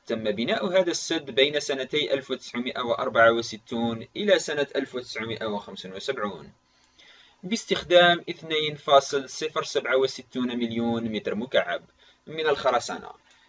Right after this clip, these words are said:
تنتج المحطة الكهربائية للسد المتألفة من ستة وحدات توليدية طاقة كهربائية قدرها ألف ومائتين وتسعون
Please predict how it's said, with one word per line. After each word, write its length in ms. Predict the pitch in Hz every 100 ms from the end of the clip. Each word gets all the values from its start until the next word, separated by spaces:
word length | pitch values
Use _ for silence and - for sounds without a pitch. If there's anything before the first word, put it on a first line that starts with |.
| _ -
تنتج 320 | 110 104 104
المحطة 420 | 107 101 - -
الكهربائية 680 | 104 101 101 104 - - 233
للسد 460 | 240 226 - 196 175
المتألفة 760 | 180 165 156 151 170 165 160
من 200 | 151 143
ستة 500 | 123 185 180 180 175
وحدات 560 | 156 147 143 147 139 -
توليدية 760 | 139 131 127 131 131 127 123 - - - _ _ _ _ _ _ -
طاقة 400 | 127 175 175 175
كهربائية 680 | 151 143 135 123 - 123
قدرها 580 | 123 127 127 120 113 -
ألف 200 | 127 -
ومائتين 600 | 120 113 113 110 110 110
وتسعون 760 | 107 104 107 - 104 104 98